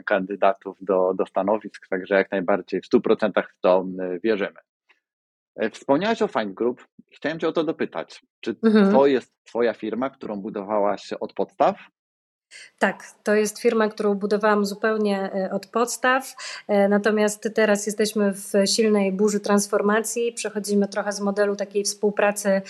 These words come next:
Speaker 2: em, współpracy właśnie z rekruterami na model tworzenia, e, własnych szeregów. E, my głównie opierałyśmy swoją pracę na poleceniach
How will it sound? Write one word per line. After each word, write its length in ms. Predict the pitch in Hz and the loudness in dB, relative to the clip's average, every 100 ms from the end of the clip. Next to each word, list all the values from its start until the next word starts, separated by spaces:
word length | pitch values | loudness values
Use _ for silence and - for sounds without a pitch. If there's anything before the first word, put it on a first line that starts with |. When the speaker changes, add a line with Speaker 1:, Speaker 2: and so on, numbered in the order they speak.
| - - _ - | -10 -10 _ -2
Speaker 2:
em, 1600 | 202 190 190 185 185 185 185 185 185 185 180 185 185 180 185 185 185 - 196 | 2 4 4 4 2 0 -2 0 -2 -2 -4 -8 -8 -8 -10 -12 -12 -12 -12
współpracy 640 | 190 - 247 233 233 226 190 | -10 -2 -2 2 0 0 -4
właśnie 280 | 190 190 196 | -4 -4 -4
z 60 | |
rekruterami 580 | 190 - 202 202 202 196 | -4 -8 -8 -4 -2 -2
na 100 | 196 | 0
model 380 | 202 196 190 190 | 0 0 -2 -2
tworzenia, 640 | - 202 196 196 185 190 - | -6 -8 -6 -4 -6 -8 -10
e, 540 | 196 185 185 185 180 185 196 | -10 -8 -8 -8 -10 -12 -2
własnych 440 | 208 214 208 202 | 0 0 -2 -4
szeregów. 580 | 208 202 208 240 254 - - - - - | -4 -4 -2 -4 -4 -12 -16 -16 -16 -8
E, 420 | 202 190 190 190 190 | -6 -4 -2 -4 -4
my 300 | 214 214 214 | -2 2 2
głównie 600 | 196 190 226 240 233 208 | 2 4 6 6 4 4
opierałyśmy 680 | 208 202 208 208 214 214 208 | 0 2 4 6 4 2 -2
swoją 340 | 202 208 202 | 0 2 2
pracę 360 | 196 208 208 208 | 2 0 0 2
na 140 | 202 | 0
poleceniach 800 | 202 214 202 196 180 170 190 - | 2 2 0 -2 -8 -10 -14 -16